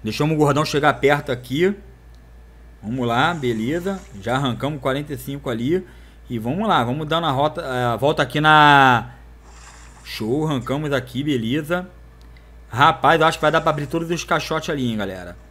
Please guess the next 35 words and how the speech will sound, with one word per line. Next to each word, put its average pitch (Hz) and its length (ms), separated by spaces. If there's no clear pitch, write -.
Pega 127 180
esse 135 140
gordão 131 420
aí. 131 340
Pega 127 180
o 123 40
outro 127 200
gordão. 123 640
Show. 143 520
Vamos 196 160
deixar 208 200
aqui 190 120
no 170 80
automático 156 480
aqui, 175 220
galera. 98 400
Vamos 131 180
lá, 113 100
quebrou 123 380
nossa 151 280
arma, 110 300
tá, 131 200
galera? 107 240
Quebrou 117 320
nossa 131 260
arma 123 300
aqui. 127 320
O - 540
que 147 120
que - 80
eu 156 80
vou 151 80
fazer 143 320
aqui, 123 320
ó? 95 80